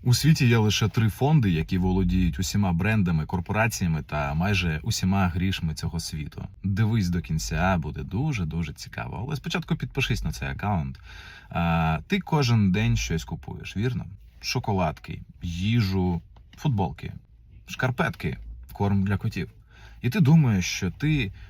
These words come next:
обираєш між брендами. Але насправді це ілюзія номер один. Ти нічого не обираєш, адже ці всім відомі бренди належать декільком буквально корпорацій, їх не так багато. Ці назви ти чув: Nestlé,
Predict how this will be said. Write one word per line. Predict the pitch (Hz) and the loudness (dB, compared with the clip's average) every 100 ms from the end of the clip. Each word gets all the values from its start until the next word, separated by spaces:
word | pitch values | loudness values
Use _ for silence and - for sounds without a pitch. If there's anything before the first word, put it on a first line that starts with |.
| - - | -18 0
обираєш | 123 120 127 139 95 64 - - | 2 6 6 6 4 2 -4 -4
між | 90 87 | -2 0
брендами. | 87 101 90 71 - 85 - - - - - | 2 2 2 0 -6 -10 -12 -16 -18 -18 -8
Але | - 110 131 | -2 2 2
насправді | 139 - 104 151 117 | 2 0 -2 0 -2
це | - 107 | -2 -2
ілюзія | 135 143 101 | 2 2 2
номер | 92 98 107 | 2 2 2
один. | 117 95 73 | 2 0 -2
Ти | 71 | -4
нічого | 73 80 101 107 | -6 -4 -2 0
не | 110 | 2
обираєш, | 107 135 147 80 - | 2 4 4 2 -2
адже | - 82 85 | -6 -4 -4
ці | - 117 101 76 - - - - - - - | -4 -2 -2 -2 -8 -20 -20 -20 -18 -16 -10
всім | - - - - - - 165 107 | -6 -6 -4 -6 -8 4 6 6
відомі | 101 110 85 78 | 2 0 0 0
бренди | 95 151 95 80 | 0 2 2 0
належать | 78 208 95 82 - - - - - - - - - - - - | 0 -2 -2 -4 -8 -20 -20 -20 -20 -20 -20 -20 -20 -20 -18 -4
декільком | 107 135 - 135 117 98 | 2 2 4 2 4 2
буквально | 90 98 85 78 | 2 2 0 0
корпорацій, | - - 82 65 - | -6 -8 -6 -4 -2
їх | - | 0
не | 107 | 0
так | 90 80 | 0 -2
багато. | 80 69 - - - - - - - - - - | -4 -6 -8 -14 -16 -20 -20 -20 -20 -20 -20 -6
Ці | 233 | 4
назви | 185 127 110 | 6 6 4
ти | 104 | -2
чув: | - - - 101 - | -2 -6 -6 -12 -4
Nestlé, | 175 156 - 127 151 151 110 | -2 -2 -4 -4 -2 0 -2